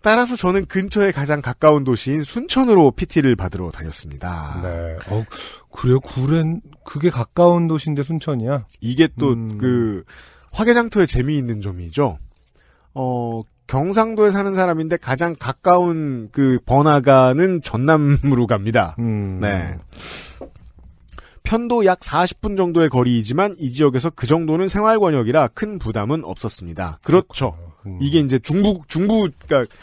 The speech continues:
Speaker 1: 그 바닷가 말고 중부 권역의 특징이죠.
Speaker 2: 음.
Speaker 1: 예. 게다가 피티를 시작한 이후로 운동의 재미도 붙고 살도 꾸준히 빠지고 있어 시간만 나면 순천으로 나갔습니다.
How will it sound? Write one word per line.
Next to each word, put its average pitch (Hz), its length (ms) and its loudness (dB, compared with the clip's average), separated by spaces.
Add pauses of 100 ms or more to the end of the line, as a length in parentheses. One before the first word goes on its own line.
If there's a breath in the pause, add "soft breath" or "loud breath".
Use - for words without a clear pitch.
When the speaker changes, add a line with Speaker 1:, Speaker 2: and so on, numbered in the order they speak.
(140)
Speaker 1:
그 127 200 -2
바닷가 202 380 2
말고 143 260 2
중부 170 320 -4
권역의 120 440 2
특징이죠. 95 680 -6
Speaker 2:
음. 104 160 -8
Speaker 1:
예. 104 300 -10 (3000 soft breath)
게다가 240 300 2
피티를 240 420 0
시작한 202 420 -2
이후로 165 600 4 (260)
운동의 185 360 2
재미도 208 340 4
붙고 127 400 6
살도 208 280 2
꾸준히 196 320 2
빠지고 143 400 2
있어 123 280 2
시간만 208 480 2
나면 160 340 4
순천으로 185 560 2
나갔습니다. 117 640 -6